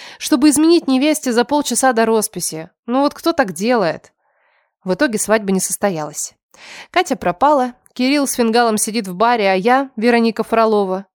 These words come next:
еду домой с куском торта и стойким убеждением, что все мужики — чудовища. Абсолютные, беспросветные, моральные уроды. Им не жён надо искать, а клетки попрочнее.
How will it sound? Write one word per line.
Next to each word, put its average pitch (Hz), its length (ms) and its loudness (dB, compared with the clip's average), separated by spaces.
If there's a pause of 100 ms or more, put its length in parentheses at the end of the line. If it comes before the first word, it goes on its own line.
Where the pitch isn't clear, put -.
еду 254 320 0
домой 226 300 2
с - 80 -6
куском 220 420 -2
торта 285 420 0
и 226 80 -2
стойким 240 420 -2
убеждением, 196 640 0
что - 180 -6
все 311 240 -2
мужики — 240 420 -2
чудовища. 175 800 -4 (380)
Абсолютные, 202 920 0 (440)
беспросветные, 220 1040 0
моральные 190 520 2
уроды. 165 580 -8 (540)
Им 254 220 2
не 254 100 4
жён 277 200 2
надо 208 200 0
искать, 190 320 -2
а 269 40 2
клетки 214 340 -2
попрочнее. 175 640 -4